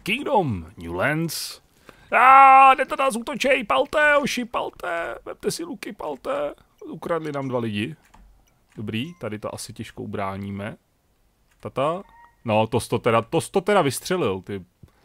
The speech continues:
Tata. Tady si vezme další luk. No, nějaká obrana zde je. My, já jsem si teďka vzal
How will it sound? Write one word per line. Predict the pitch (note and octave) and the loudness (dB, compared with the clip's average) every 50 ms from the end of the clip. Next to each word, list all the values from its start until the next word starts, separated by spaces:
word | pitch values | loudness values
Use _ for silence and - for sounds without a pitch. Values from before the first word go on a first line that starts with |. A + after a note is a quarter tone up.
| _ _ _ _ _ _ _ _ _ _ _ _ _ | _ _ _ _ _ _ _ _ _ _ _ _ _
Tata. | - A#2 - - D3 E3+ F3+ F#3 F3+ E3+ - _ _ _ _ _ _ _ _ _ _ _ _ _ _ _ _ _ _ _ _ _ _ _ _ _ | -14 -10 -6 -4 -4 -4 -4 -6 -8 -14 -20 _ _ _ _ _ _ _ _ _ _ _ _ _ _ _ _ _ _ _ _ _ _ _ _ _
Tady | - A#2+ A#2 | -14 -12 -12
si | - - | -10 -10
vezme | A#2+ A#2 A2+ A#2+ A#2 A2 | -10 -10 -8 -8 -8 -8
další | G2 G2 G2+ - - B2 | -8 -8 -8 -10 -8 -8
luk. | B2 C3+ D3 E3+ F3 - - - - - _ _ _ _ _ _ _ _ - - - C3+ | -6 -6 -6 -6 -8 -10 -14 -20 -20 -20 _ _ _ _ _ _ _ _ -18 -6 0 0
No, | C3+ A2+ | 0 0
nějaká | G2+ B2+ C#3 D#3+ - A3 A3 G#3 | 2 0 0 0 2 0 0 0
obrana | G3+ F#3 G3 G3+ G#3 G#3 F#3+ | 0 -2 -4 -4 -2 -4 -4
zde | F3 F#3 G#3+ G#3 | -2 -2 0 2
je. | E3 A#2+ A2 G#2+ B2+ | 2 2 0 -2 -4
My, | C#3+ D3 C#3 C#3 C3+ C3+ C3+ C3+ C3 C3 C3 B2+ - - | -8 -10 -10 -8 -8 -6 -6 -6 -6 -6 -8 -10 -10 -8
já | - A#2+ | -8 -8
jsem | B2 - D#3 D3 | -6 -8 -10 -12
si | - - | -12 -14
teďka | - - - - F3+ E3 | -18 -18 -12 -8 -6 -4
vzal | D3+ F3+ F3+ F3 - | -2 -2 -4 -4 -6